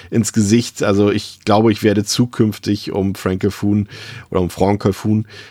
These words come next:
äh, einen großen Bogen laufen. Das, äh, wird man ja wohl noch sagen dürfen.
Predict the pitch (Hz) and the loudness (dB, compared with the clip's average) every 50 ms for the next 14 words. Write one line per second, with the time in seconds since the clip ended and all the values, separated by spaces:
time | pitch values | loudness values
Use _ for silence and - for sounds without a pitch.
0 | - _ - 104 104 104 101 101 101 113 117 107 98 104 113 110 113 95 92 101 | -18 _ -2 0 2 4 4 2 0 -2 -2 -2 2 2 0 0 0 0 2 4
1 | 107 113 117 104 85 76 73 85 - - 101 104 107 101 95 98 - - - - | 4 4 4 2 2 0 -2 -2 -4 -4 -6 -4 -4 -4 -4 -6 -6 -8 -10 -8
2 | - 64 - 95 95 92 - 104 110 120 104 87 110 110 110 143 151 180 196 285 | -6 -4 -4 -2 -2 -4 -4 -6 -4 -4 -2 0 2 2 2 4 4 4 2 2
3 | 294 262 117 90 87 80 76 73 71 - - - - | 2 2 2 2 2 -2 -6 -8 -10 -10 -14 -18 -20